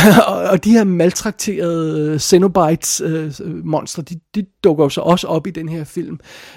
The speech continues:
Øh, men, men igen, det, altså, det er sådan noget, men om så dukker de op, og så ser Riley dem, og så forsvinder de igen, og så er de tilbage, og så er de et andet sted, og nogle gange er de der ikke alligevel. Det var bare noget, hun så, men så er de der alligevel,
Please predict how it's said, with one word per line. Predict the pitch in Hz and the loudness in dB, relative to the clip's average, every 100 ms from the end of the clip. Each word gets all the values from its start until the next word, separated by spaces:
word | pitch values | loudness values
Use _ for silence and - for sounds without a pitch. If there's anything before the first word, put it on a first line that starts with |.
| - | -6
Øh, | 175 160 160 - 196 180 - | -2 -2 -4 -10 -12 -12 -6
men, | 190 180 180 - 185 | 0 2 0 -4 -2
men | 180 180 | 0 2
igen, | 170 202 220 | 4 2 2
det, | 208 - | -4 -8
altså, | 175 180 | -4 -4
det | 156 _ - _ _ - | -6 _ -20 _ _ -2
er | |
sådan | 226 | 0
noget, | 196 | 2
men | 196 | 2
om | |
så | 180 220 | 2 2
dukker | 220 180 | 4 4
de | 180 185 | 0 2
op, | 180 196 | 2 2
og | 208 | -2
så | 208 | -4
ser | - 226 185 | -4 -2 -2
Riley | 175 170 170 190 202 | 2 4 4 4 0
dem, | 202 | -2
og | 196 | -6
så | 175 | -6
forsvinder | 170 - 202 196 | -6 -4 -4 -4
de | 190 | -6
igen, | 180 180 175 196 | -2 2 2 0
og | 185 | -4
så | 196 | -4
er | 190 | -4
de | 160 | -4
tilbage, | 208 - 180 165 175 180 | -6 0 2 2 2 0
og | 170 | 0
så | |
er | 185 | -2
de | 175 | -2
et | 180 | -4
andet | 170 156 180 | -4 -2 -4
sted, | - 175 160 | -2 -2 0
og | 170 | -2
nogle | 175 185 | -2 -2
gange | 160 160 | -2 -2
er | |
de | 156 160 | -2 -2
der | |
ikke | 156 160 | -2 -2
alligevel. | 147 160 165 165 | -2 -4 -4 -4
Det | 143 | -6
var | 151 | -6
bare | 151 | -4
noget, | 160 | -2
hun | 160 135 | -4 -6
så, | - 165 131 | -2 0 -2
men | 151 160 | -8 -10
så | - | -6
er | 160 | -6
de | 151 | -6
der | 165 76 | -6 -6
alligevel, | 76 78 78 76 73 76 | -4 -6 -8 -8 -10 -12